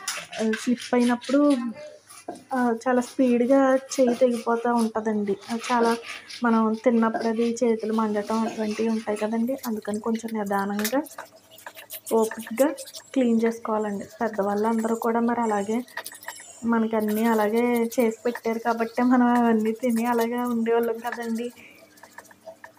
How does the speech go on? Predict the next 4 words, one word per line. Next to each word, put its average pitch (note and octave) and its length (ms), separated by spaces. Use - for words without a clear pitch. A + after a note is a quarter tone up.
పెద్దవాళ్ళు A3 640
అయితే A#3+ 200
మనకి A#3+ 280
ఇదివరకు, A3+ 540